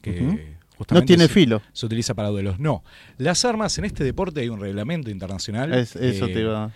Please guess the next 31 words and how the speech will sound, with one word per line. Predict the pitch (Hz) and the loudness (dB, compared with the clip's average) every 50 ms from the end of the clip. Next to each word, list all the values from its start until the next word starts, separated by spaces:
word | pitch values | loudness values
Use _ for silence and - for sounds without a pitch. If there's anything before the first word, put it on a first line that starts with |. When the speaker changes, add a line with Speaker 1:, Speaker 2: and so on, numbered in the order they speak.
| _ _ - | _ _ -8
Speaker 1:
claro. | - 104 95 | -6 -4 -2
Speaker 2:
justamente | 92 120 120 117 95 127 | -2 -2 -2 -4 -4 -4
para | 113 127 113 113 | -4 -2 -2 -2
aclarar | - 117 110 113 113 107 117 117 113 | -2 0 0 0 2 2 2 2 2
a | 107 104 | 0 0
todos. | - 101 104 95 95 95 | 0 -2 -2 -2 -4 -6
Speaker 1:
Exacto, | - 95 - - 92 90 90 85 92 95 | -6 -8 -6 -6 -6 -6 -8 -8 -8 -6
y | 104 113 | -2 0
dentro | 120 131 131 131 139 139 | 2 2 2 2 0 -2
de | |
este | 139 - 160 | -2 -2 -2
reglamento, | 151 165 156 156 151 160 170 170 156 185 190 190 185 160 131 113 104 | -2 -2 -2 -2 -2 -2 -2 -2 0 0 2 2 2 2 0 0 -2
bueno, | 110 131 127 110 101 85 90 | -2 -2 -2 -2 -4 -8 -10
se | - - - 104 95 92 | -14 -12 -10 -8 -6 -6
especifica | 95 - - 113 - - - - 147 135 175 180 156 | -8 -8 -8 -8 -6 -6 -6 -6 -6 0 0 0 0
que | 123 139 156 165 160 131 | 2 0 0 0 0 -2
las | 120 120 - - | -2 -4 -4 -4
armas, | 160 151 156 156 151 147 135 - | -4 -4 -2 -2 -2 -2 -4 -4
eh, | 139 120 | -6 -8
tienen | 107 - 131 123 113 | -6 -6 -6 -4 -4
que | 117 | -4
tener | 110 110 110 113 117 113 117 113 104 101 95 98 | -4 -4 -2 0 0 0 0 -2 -2 -6 -12 -12
una, | 110 113 110 110 110 107 107 104 104 104 101 101 101 98 | -8 -6 -4 -4 -4 -4 -4 -4 -4 -6 -6 -8 -8 -8
un | 107 113 107 | -10 -10 -4
peso, | - 127 135 139 - - 175 185 196 180 - _ - | -2 0 0 0 0 -2 -2 -2 -2 -4 -8 _ -12
eh, | 98 95 92 90 92 92 90 87 - - - - - _ - | -8 -8 -6 -6 -6 -8 -10 -10 -14 -20 -20 -20 -20 _ -14
eh, | 101 92 92 | -14 -14 -12
de | 90 92 90 90 - 104 110 | -14 -16 -18 -18 -14 -10 -6
una | 107 107 | -6 -4
forma | - 135 123 135 147 151 160 165 175 - | -4 -4 -4 -4 -2 -2 -4 -4 -6 -10
histórica | - - - - 170 180 196 180 170 202 208 208 | -16 -12 -4 -2 -2 -2 -2 -2 0 0 0 0